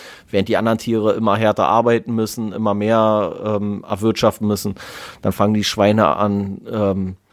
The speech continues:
teilweise Güter auf dieser Farm in andere, an andere Farmen zu verkaufen,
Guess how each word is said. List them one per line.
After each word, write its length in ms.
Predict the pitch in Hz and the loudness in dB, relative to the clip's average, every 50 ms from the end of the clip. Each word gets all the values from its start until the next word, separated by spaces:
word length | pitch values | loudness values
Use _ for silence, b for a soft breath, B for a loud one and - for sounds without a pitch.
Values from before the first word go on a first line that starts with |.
| _ _ _ _ _ _ - | _ _ _ _ _ _ -4
teilweise 500 | - 113 104 104 104 107 107 98 107 98 | 0 2 2 4 4 2 2 0 -2 -6
Güter 320 | - 120 120 101 131 117 | -2 -2 0 2 4 4
auf 180 | 101 95 101 - | 4 4 2 0
dieser 240 | - 107 104 101 | -2 0 0 0
Farm 400 | 95 - 113 101 104 101 104 101 | 0 2 4 4 4 4 2 0
in 160 | - 104 101 - | -4 -6 -6 -4
andere, 440 | - 95 107 110 107 104 107 104 95 - | -2 -2 0 0 0 -2 -4 -4 -6 -6
an 160 | - 107 104 - | -6 -4 -2 -2
andere 240 | 104 120 113 107 | -2 -2 -2 -4
Farmen 320 | 101 - - 104 104 107 101 | -4 0 2 2 2 2 0
zu 160 | - - 104 | -4 -8 -6
verkaufen, 800 | - 110 98 - - 107 107 123 131 131 - 139 123 120 120 117 | -2 -2 -2 0 2 2 4 4 4 2 -2 -4 -4 -4 -4 -6